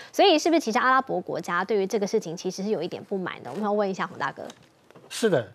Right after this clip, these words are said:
Speaker 2: 这个我们知道，这个因为，呃，以哈之间的这个，呃，这个冲突啊，那很多阿拉伯国家，呃，站在哈马斯的，呃，这一边，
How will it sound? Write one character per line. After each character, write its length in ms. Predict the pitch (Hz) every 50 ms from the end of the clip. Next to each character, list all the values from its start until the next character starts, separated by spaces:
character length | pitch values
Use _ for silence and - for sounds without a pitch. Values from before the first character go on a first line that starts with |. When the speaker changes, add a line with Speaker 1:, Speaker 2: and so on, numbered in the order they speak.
| _ _ _ _ _ _ _ _ -
Speaker 2:
这 120 | - 285
个 400 | 247 254 220 196 185 175 160 156
我 140 | 160 160 190
们 100 | 233 262
知 140 | - 254 220
道， 300 | 233 220 208 175 165 170
这 160 | 185 202 196
个 160 | 180 175 170 185 196 - -
因 140 | 208 226 233
为， 380 | 220 214 208 190 175 170 156 - - _ _ _ _ -
呃， 540 | - 156 160 151 151 147 143 143 143 139 135 - - - - - - - - -
以 120 | 165 165 185
哈 140 | 208 214
之 160 | 208 208 214 196
间 180 | 208 208 208
的 160 | 202 180 165
这 80 | 170 175
个， 320 | 160 156 151 139 135 139 - _
呃， 400 | - 139 131 127 127 123 123 123 127 120 - - - - 127 139
这 120 | - - 196
个 80 | 185
冲 260 | - - - 214 220 214
突 240 | 175 160 156 151 151 - - - _ _ -
啊， 260 | - 165 160 110 - _ - - - - - - - -
那 360 | 185 214 226 214 196 160 - - - -
很 320 | - - 175 165 160 165
多 200 | 180 247 262 254 233
阿 200 | 190 208 240 247
拉 120 | 247 247
伯 160 | 202 190 180
国 160 | 170 180 175
家， 280 | 170 190 180 175 170 175 - - - _ - _ _ _ _ - - -
呃， 380 | 143 147 143 139 135 135 135 - _ -
站 240 | - 269 233 208 196
在 260 | 196 202 185 175 160 147
哈 180 | - - -
马 160 | 214 196 156 139
斯 240 | - - 190 185
的， 260 | 180 175 160 139 127 123 - _ - - - _ _ -
呃， 360 | 151 151 143 139 135 135 127 - - -
这 100 | - 202
一 60 | 175 175
边， 320 | 175 175 180 180 185